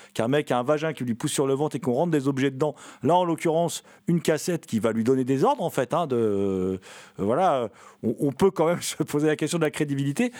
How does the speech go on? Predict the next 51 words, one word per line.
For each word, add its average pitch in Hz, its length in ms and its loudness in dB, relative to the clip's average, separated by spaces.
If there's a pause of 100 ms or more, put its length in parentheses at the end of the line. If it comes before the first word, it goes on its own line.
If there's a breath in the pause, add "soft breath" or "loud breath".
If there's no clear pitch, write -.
(260 loud breath)
Et 143 100 4
c'est, 170 320 2
euh, 110 800 0 (380)
et 151 100 2
c'est, 175 220 0
comment 143 260 0
dire, 190 220 -2
c'est 151 100 -2
effectivement 190 480 -2
James 147 180 0 (140)
Woods 226 220 0
va, 147 260 0 (220 loud breath)
le - 60 -20
personnage 151 320 0
de 123 80 2
Max 160 380 0
Renn 220 420 0
donc, 175 260 -2 (360 loud breath)
va, 160 420 2
euh, 117 520 2
devenir 131 400 0
une 143 80 0
sorte 127 240 -2
de 113 80 0
paria 165 500 -2
qui 156 120 -6
va 123 100 0
se 113 100 -8
mettre 147 240 -2
à 104 80 2
accomplir 127 500 -2
des, 92 420 -2 (400 loud breath)
des, 85 260 -4
des 117 140 0
missions. 143 340 0
Il 220 60 2
y 170 40 2
a 151 40 0
un 135 40 -2
côté, 135 460 0 (320 loud breath)
euh, 92 800 -2
même 107 320 0
presque - 320 -4
bourdieusien 147 800 0
dans, 151 180 -2
dans, 123 140 -4
dans, 127 120 -4
dans 123 140 -2
ce 143 160 0
film, 233 380 2
puisque 131 300 -4